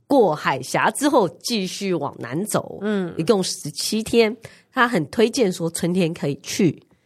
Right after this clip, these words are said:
Speaker 2: 嗯。
Speaker 1: 那纽西兰的春天是？
Speaker 2: 算是我们这边的九月开始，
Speaker 1: 哦，O K。
Speaker 2: 九到十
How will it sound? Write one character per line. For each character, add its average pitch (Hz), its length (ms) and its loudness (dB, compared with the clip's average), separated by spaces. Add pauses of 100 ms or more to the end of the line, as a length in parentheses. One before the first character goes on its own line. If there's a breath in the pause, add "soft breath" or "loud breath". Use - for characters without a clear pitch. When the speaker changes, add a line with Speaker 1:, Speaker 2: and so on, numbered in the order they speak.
(260)
Speaker 2:
嗯。 175 80 -18
Speaker 1:
那 277 140 2
纽 180 260 0
西 330 180 0
兰 240 160 4
的 202 80 0
春 180 240 -2
天 165 240 0
是？ - 540 -4 (440)
Speaker 2:
算 185 200 -12
是 185 180 -14 (140)
我 170 160 -6
们 185 200 -4
这 247 140 -4
边 226 320 -4
的 160 160 -4
九 151 460 -10
月 180 300 -4
开 170 240 -8
始， 175 100 -4
Speaker 1:
哦 269 300 -2
，O 214 60 0
K。 180 140 0
Speaker 2:
九 131 220 -2
到 185 320 -4
十 160 840 -14